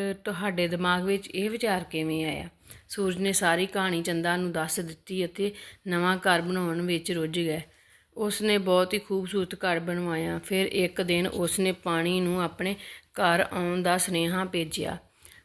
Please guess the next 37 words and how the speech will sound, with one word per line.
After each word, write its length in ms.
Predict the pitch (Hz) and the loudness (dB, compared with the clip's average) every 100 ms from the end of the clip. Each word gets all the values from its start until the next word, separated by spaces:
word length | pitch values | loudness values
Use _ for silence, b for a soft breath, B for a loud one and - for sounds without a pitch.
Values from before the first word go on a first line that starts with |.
| - | 0
ਪਾਣੀ 300 | 202 196 208 | 4 4 4
ਚਾਹੁੰਦੇ 960 | 202 180 185 185 - - 180 180 214 | 4 2 2 -2 -12 -14 -6 2 4
ਹੋਏ 340 | 208 208 208 202 | 4 2 2 2
ਵੀ 200 | 185 196 | 2 2
ਮਨਾ 320 | 185 170 180 | 2 2 2
ਨਾ 260 | 180 170 180 | 2 2 0
ਕਰ 220 | 175 165 | 0 0
ਸਕਿਆ। 480 | 170 170 - - 180 B B B B 165 | 0 -4 -4 -6 -8 B B B B -4
ਅਗਲੇ 240 | 190 208 | 2 4
ਦਿਨ 200 | 208 202 | 6 2
ਪਾਣੀ 360 | 202 190 175 190 | 4 2 4 2
ਆਪਣਾ 300 | 180 190 190 | 0 0 -2
ਪੂਰਾ 320 | 185 190 196 | -2 0 0
ਪਰਿਵਾਰ 400 | 196 202 175 170 | 0 -2 0 0
ਲੈ 220 | 175 170 | 2 0
ਕੇ 160 | 170 190 | 0 -4
ਸੂਰਜ 300 | 185 175 170 | -4 -4 -4
ਦੇ 180 | 165 180 | -2 -2
ਘਰ 280 | 196 170 | 0 0
ਪਹੁੰਚ 360 | 170 175 170 180 | 0 -2 -4 -4
ਗਿਆ। 280 | 175 165 165 - B B B B - | -2 -2 -4 -10 B B B B -10
ਸੂਰਜ 380 | 220 220 220 | 0 2 4
ਨੂੰ 240 | 233 226 220 | 2 2 2
ਆਵਾਜ਼ 340 | 196 180 185 | 4 6 4
ਦਿੱਤੀ 260 | 180 - 190 | 0 -6 -4
ਤੇ 140 | 190 | -2
ਕਿਹਾ, 340 | 190 190 185 190 | -2 -2 0 2
"ਮੈਂ 240 | 190 180 | 2 4
ਆਪਣੇ 320 | 175 180 180 | 2 0 -4
ਪਰਿਵਾਰ 440 | 175 190 175 165 175 | -2 0 2 2 2
ਸਮੇਤ 500 | - 180 165 170 175 | 0 0 0 0 -2
ਆਇਆ 340 | 170 160 160 | -2 -2 -2
ਹਾਂ। 220 | 165 170 165 _ _ b b b b - | -4 -8 -10 _ _ b b b b -2
ਜੇ 220 | 190 196 | 6 6
ਅਸੀਂ 200 | 190 208 | 6 2
ਸਾਰੇ 320 | 190 175 185 | 4 4 6
ਮੈਂਬਰ 400 | 202 185 180 185 | 4 4 4 2